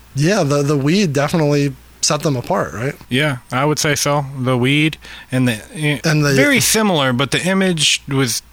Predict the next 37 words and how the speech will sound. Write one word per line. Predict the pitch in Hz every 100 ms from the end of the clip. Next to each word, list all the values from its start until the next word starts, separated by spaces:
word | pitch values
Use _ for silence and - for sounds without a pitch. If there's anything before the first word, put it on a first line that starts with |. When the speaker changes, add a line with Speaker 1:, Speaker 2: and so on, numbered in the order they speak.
| -
Speaker 2:
very | 147 147 156 127
different | 117 156 - 80 -
too. | 156 127
Like, | 107 120 120
they | 151 156
were | 156 143 139 113 - - - 131 156 143 160
the | 147 139 135
horror | 151 160 143 120
aspect | 113 110 110 - 104 104 117
of |
Twisted, | - 117 98 - 101
you | 123
know | 131
what | 123
I'm | 117
saying? | - 127 123 127 131
Like, | 185
Speaker 1:
Yeah. | 196 180
Speaker 2:
with | 135 -
kinda, | 143 127 123 117 113 117 127 - _
you | 127
know, | 139 127
I | 139
C | 147 - 139
P, | - 147 135 123 117 -
the | 185 143 135 131
Wicked | 127 117 110
Clowns, | 127 76 - 120 - -
but | 131 135 131 123 117 - 120 131 - - _ _ -
Twisted, | 170 165 151 123
you | 123
kinda, | 151 139 127 117
like, | 123 120
it | 131
was | 127 120
like, | 131 117
uh, | 131 120 117 113 113 110 110 110 113 117